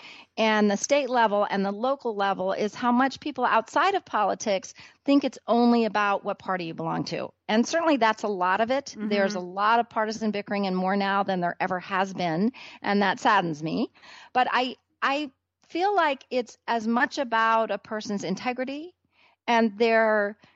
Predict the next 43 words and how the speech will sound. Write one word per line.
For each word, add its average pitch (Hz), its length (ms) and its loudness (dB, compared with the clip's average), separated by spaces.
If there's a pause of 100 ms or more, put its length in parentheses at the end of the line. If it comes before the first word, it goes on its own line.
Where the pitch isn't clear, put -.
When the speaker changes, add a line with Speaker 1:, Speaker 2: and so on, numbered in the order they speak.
(240)
Speaker 1:
capacity 226 640 -4
for 202 160 -6
compassion 240 800 0
that 233 180 2
makes 233 300 0
them 226 180 2
a 214 40 0
good 208 280 -2
public 185 320 -4
servant, 165 400 -2
regardless 233 600 2
of 254 100 -6
which 233 220 -8
party 208 320 -4
they're 208 180 -4
with, 180 320 -4
regardless 196 480 0
of 214 80 -6
how 226 220 -2
they 202 160 -4
think 240 240 -2
the 214 60 -8
problem 240 360 0
should 202 220 -8
be 190 80 -10
solved. 180 560 2 (500)
Y-, 262 180 -10
you 247 220 -2
know, 190 260 2
becomes 262 380 -2
a 262 60 -4
cliche, 277 320 2
but 214 140 -4
really 262 180 0
you 226 80 -6
can't 247 240 -2
reach 240 160 -6
across 214 300 -2
the 240 120 -2
aisle 247 300 2
and 208 100 0
have 220 180 0
conversations 202 800 -2